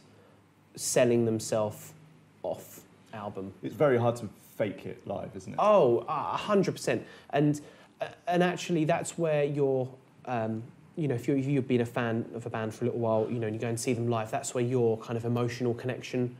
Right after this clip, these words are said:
Speaker 1: can, can, uh,
Speaker 2: Yeah.
Speaker 1: build even more.
Speaker 2: Yes. Yeah, absolutely.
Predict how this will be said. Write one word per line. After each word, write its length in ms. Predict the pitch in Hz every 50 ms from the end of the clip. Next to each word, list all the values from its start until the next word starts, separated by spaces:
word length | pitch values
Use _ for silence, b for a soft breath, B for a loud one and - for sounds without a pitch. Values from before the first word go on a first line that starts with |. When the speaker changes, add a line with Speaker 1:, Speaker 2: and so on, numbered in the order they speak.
| - -
Speaker 1:
can, 300 | - - 131 123 117 120 120
can, 440 | - - - 120 117 117 120 -
uh, 340 | - 101 110 107 104 101 98 95 - - - - - -
Speaker 2:
Yeah. 60 | - 127
Speaker 1:
build 280 | 123 156 143 131 127
even 240 | 131 127 120 127 120
more. 240 | 120 135 151 170 165 - -
Speaker 2:
Yes. 280 | - 107 95 - - - - - - - - - - - - -
Yeah, 160 | 107 98 90 87 -
absolutely. 500 | 87 95 - - - 98 101 101 92 92